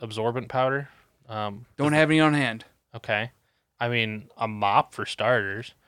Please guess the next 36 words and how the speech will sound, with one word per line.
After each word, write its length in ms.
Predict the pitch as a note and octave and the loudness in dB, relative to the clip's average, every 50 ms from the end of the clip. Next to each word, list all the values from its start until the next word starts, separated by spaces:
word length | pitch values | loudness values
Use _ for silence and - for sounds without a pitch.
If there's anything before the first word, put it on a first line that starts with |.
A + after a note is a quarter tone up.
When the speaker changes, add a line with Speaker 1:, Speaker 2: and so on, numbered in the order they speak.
| _ _ _ _ _ _ C#3 | _ _ _ _ _ _ 2
Speaker 2:
Mop 220 | D3 E3 F3 D#3 | 4 4 4 2
just, 320 | D3 E3+ F#3 F3 D3+ C#3+ | 0 0 -2 -2 -2 -2
mop 280 | D3+ D3 D3+ D#3+ F3 D#3+ | 2 4 6 6 6 4
and 120 | D#3 D#3 | 4 4
water 180 | D#3 E3 D#3+ D#3 | 6 6 6 6
just 160 | C#3 C#3+ C3 | 4 0 -2
gonna 100 | D3 C#3 B2+ | -2 -2 0
keep 180 | D3 D3+ C3+ | 0 -2 -2
spreading, 340 | - - - D3+ D3+ D3 C#3+ | 0 2 2 4 4 4 2
sudsing. 380 | C3+ - - D3 C#3+ C3 C3 C#3 | 0 2 2 2 2 2 2 4
Speaker 1:
Probably, 560 | C3+ C3+ C#3 C3 A2+ G#2+ G#2+ G#2+ A2 A2 G#2+ - | 6 6 6 4 2 0 -2 -4 -6 -6 -8 -8
yeah. 200 | A2+ A#2 A#2+ A2+ | -4 0 0 2
Speaker 2:
That's, 120 | G#2+ A2 | 2 2
that's 200 | C#3+ C#3+ C#3 C#3+ | 2 0 0 2
not 220 | D3+ C#3+ C#3+ D3 | 2 0 2 2
good. 200 | C#3 D3+ D3 C3+ | 2 2 2 2
You 100 | B2+ C3 | 0 0
gotta 220 | C3 C#3+ C#3+ C#3 C3+ | 2 4 4 4 2
get 160 | C3+ D3 C3 | 2 -2 -4
the 60 | B2+ | -4
soap 280 | A#2+ - D3+ C#3 C3 B2 | -4 -2 -2 -2 0 2
off 280 | C#3 C#3 C#3 C3+ - | 0 0 0 0 -4
the 40 | - C3 | -8 -4
ground 200 | C3 C#3 C#3 C3+ | -2 0 0 0
before 200 | C3 A#2+ - C3+ | -2 -4 -4 -4
you 80 | C3+ A#2+ | -4 -2
try 160 | C#3 C3 B2+ | -2 -4 -4
trying 220 | C3 C3+ C3 B2+ A#2+ | -2 -2 -2 -2 -2
to 40 | |
mop 240 | A#2+ B2+ B2 B2 - | -2 -4 -4 -4 -4
it 40 | B2 | -4
Speaker 1:
Just, 120 | B2 B2 A#2 | -4 -2 -2
Speaker 2:
up. 40 | A2 | -2
Speaker 1:
like, 140 | G#2+ G#2 - | -2 -2 -2
shovel 440 | - - - A2+ A2 B2 C#3+ D3+ D#3 | -2 -2 0 0 0 0 0 0 0
it? 120 | D#3+ - | -2 -4